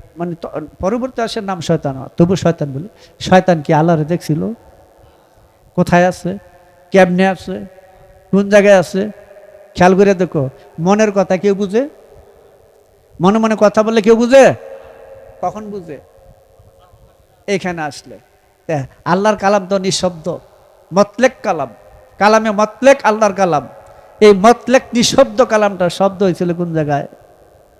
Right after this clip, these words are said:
আদমের জবানে। কথাটা বুঝছো?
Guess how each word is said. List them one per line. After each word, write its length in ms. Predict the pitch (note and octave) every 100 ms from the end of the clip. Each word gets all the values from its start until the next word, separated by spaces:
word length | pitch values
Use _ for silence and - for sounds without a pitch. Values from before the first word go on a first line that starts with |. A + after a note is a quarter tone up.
| _ _ _ _ _ _ _ _ _
আদমের 600 | C#3+ D#3 F3 E3+ D3+ C#3
জবানে। 480 | C3+ C3+ C3 B2 A2 - _ _
কথাটা 340 | D#3+ D#3+ F3 E3+
বুঝছো? 440 | E3 D3 D#3 B2